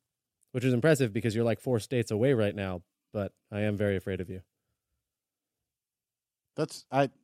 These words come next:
Speaker 2: I will accept both.
Speaker 1: Please don't hurt me. <laughs> All right. Um, before we, uh, before we jump in, uh, just wanna talk to you, uh, for a second about The Scratch. The Scratch is a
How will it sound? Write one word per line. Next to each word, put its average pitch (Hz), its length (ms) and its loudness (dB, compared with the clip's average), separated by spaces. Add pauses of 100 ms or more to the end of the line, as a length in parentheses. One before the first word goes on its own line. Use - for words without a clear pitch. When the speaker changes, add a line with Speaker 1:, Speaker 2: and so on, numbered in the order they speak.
Speaker 2:
I 139 160 2
will 151 160 0
accept 127 340 -6
both. 104 240 -6 (760)
Speaker 1:
Please 117 160 -6
don't 120 140 -4
hurt 98 140 -8
me. 104 140 -12 (1040)
<laughs> 330 800 -4 (800)
All 170 100 8
right. 147 200 6 (100)
Um, 147 380 8 (100)
before 160 280 4
we, 190 260 10
uh, 151 260 10
before 175 160 0
we 165 80 4
jump 147 240 4
in, 131 220 6 (340)
uh, 113 340 0
just 131 200 -6
wanna 139 280 0 (200)
talk 135 200 -4
to - 120 -10
you, 131 400 2
uh, 113 280 0
for 131 120 -6
a 131 60 0
second 135 260 -2
about 127 440 4
The 117 180 -6
Scratch. 143 600 2
The 139 100 -10
Scratch 135 420 0
is 127 440 -4
a 117 320 0